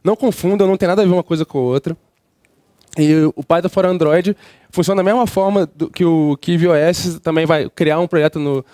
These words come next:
no Eclipse, abrir e compilar, enfim, vai acabar funcionando, no final vai funcionar. Além disso, tem uma fo-, uma forma fácil de você testar os seus aplicativos. No, na Play Store tem um,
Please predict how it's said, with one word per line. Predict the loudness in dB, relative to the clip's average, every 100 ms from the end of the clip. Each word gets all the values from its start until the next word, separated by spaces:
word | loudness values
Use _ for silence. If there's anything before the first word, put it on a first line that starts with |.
| -20 _
no | -2
Eclipse, | 0 2 2 0 0 0
abrir | 0 0 2 4 4
e | 2 0
compilar, | -2 -6 -2 0 2 0 0
enfim, | -4 -8 -6
vai | -4
acabar | -2 0 -2
funcionando, | -4 -6 -6 -6
no | -8
final | -6 -6
vai |
funcionar. | -6 -8 -6 -6 -10 -2
Além | 0 2
disso, | 0 0 0
tem | 0
uma | 0 0
fo-, | 0 -2
uma | -2 -4
forma | -2 -2 0 -2
fácil | 0 -2 -2 -4 -8 -10 -20 -20 -4
de | -2
você | 0
testar | 0 -2 -2 -2
os |
seus | -2
aplicativos. | -4 -2 -4 -2 -2 -2
No, | -2 -2 -4 -2
na | -4
Play | 0 0
Store | -2 -2 -2
tem | 0 0 0
um, | 0 -2